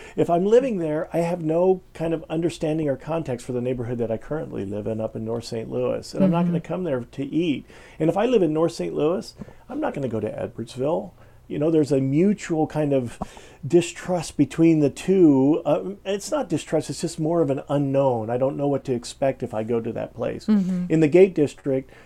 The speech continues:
Speaker 1: I feel like you're kind of in the center of, of communities
Speaker 2: Mm-hmm.
Speaker 1: that, uh, run the gamut of, of demographics.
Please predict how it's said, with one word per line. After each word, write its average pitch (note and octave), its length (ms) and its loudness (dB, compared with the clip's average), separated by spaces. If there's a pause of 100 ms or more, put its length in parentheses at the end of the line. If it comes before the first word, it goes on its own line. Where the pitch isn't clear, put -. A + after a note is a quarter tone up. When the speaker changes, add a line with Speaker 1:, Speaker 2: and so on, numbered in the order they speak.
(200)
Speaker 1:
I D#3+ 100 4
feel E3 180 0
like C#3 200 2
you're C3+ 140 2
kind D3+ 260 -4
of D3 80 -2
in C#3 120 -2
the B2 80 -2
center C#3+ 560 0 (400)
of, A#2 540 -2 (520)
of A#2 340 -2 (320)
communities D3+ 880 0 (100)
Speaker 2:
Mm-hmm. F#3+ 260 2
Speaker 1:
that, A#2+ 400 2 (180)
uh, B2 360 -2
run C3+ 220 4
the C3+ 80 0
gamut B2 320 0
of, A#2+ 220 -2 (180)
of A2+ 220 -2
demographics. G#2+ 840 -4